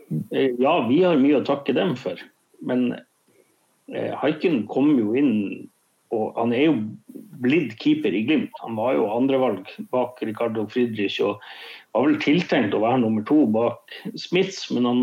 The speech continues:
Speaker 2: eh,
Speaker 1: Og
Speaker 2: er jo
Speaker 1: han har
Speaker 2: nu-
Speaker 1: ikke, han har ikke spilt mange kamper, seniorkamper i sin karriere før han kom til Glimt. Det er vel en sesong han har stått, eh, relativt fast.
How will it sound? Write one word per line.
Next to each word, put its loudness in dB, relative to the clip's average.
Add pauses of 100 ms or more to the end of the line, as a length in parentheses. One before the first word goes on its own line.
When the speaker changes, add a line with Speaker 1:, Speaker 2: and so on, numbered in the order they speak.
(120)
Speaker 2:
eh, -4 (760)
Speaker 1:
Og 2
Speaker 2:
er 4
jo 6
Speaker 1:
han 4
har 4
Speaker 2:
nu- 6
Speaker 1:
ikke, 0 (1120)
han 0
har 2
ikke -4
spilt 2
mange 0
kamper, 0
seniorkamper -2
i -4
sin -4
karriere 0
før -4
han -6
kom -6
til -8
Glimt. -8
Det -4
er 2
vel 2
en 0
sesong -2
han -6
har -8
stått, -8
eh, -6
relativt -4
fast. -10